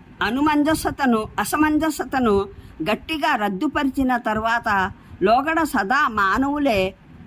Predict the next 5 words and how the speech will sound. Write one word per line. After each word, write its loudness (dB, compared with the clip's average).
దైవ 2
సందేశహరులుగా 0
వచ్చేవారని, 0
మానవుల -2
మార్గదర్శకత్వానికి -4